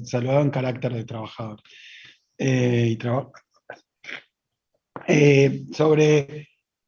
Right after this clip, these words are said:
el papel que, que cumple la justicia en esta etapa, y cuando digo la justicia, eh, em, está mal dicho,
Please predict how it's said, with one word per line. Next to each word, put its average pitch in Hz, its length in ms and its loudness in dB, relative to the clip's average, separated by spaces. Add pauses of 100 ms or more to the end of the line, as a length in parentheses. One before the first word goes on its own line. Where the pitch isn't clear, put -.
(120)
el 143 160 -6
papel 190 480 4
que, 135 500 0
que 127 120 -10
cumple 156 340 2
la 131 80 0
justicia 131 880 -2
en 120 120 -4
esta 127 220 -4
etapa, 147 680 2 (340)
y 123 540 -4
cuando 131 220 -2
digo 156 160 6
la 147 100 2
justicia, 151 760 2
eh, 131 460 -4
em, 135 500 0
está 143 220 -2
mal 143 180 2
dicho, 143 520 -2